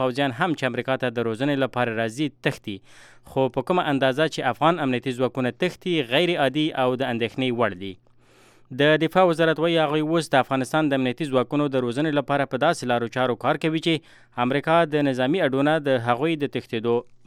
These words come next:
مخه ونیسي. ناپېژاندو وسلوالو په خوست کې یو وزیرستانی قومي مشر وژلی دی. ولایتي چارواکي وایي چې په خوست کې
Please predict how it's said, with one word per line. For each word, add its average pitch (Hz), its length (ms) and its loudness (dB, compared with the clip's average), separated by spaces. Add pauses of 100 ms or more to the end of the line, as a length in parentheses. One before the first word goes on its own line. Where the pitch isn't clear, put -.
(100)
مخه 98 200 -6
ونیسي. 95 360 -14 (2250)
ناپېژاندو 180 580 4
وسلوالو 156 500 2 (140)
په 131 220 0
خوست 160 260 0
کې 143 300 0
یو 131 60 4 (120)
وزیرستانی 120 680 -2 (240)
قومي 120 300 0 (140)
مشر 98 260 -4
وژلی 98 340 -8
دی. 95 80 -10 (320)
ولایتي 131 320 2
چارواکي 139 360 0
وایي 143 200 -2
چې 135 180 -6
په 120 140 -4
خوست 135 240 -4
کې 139 80 -2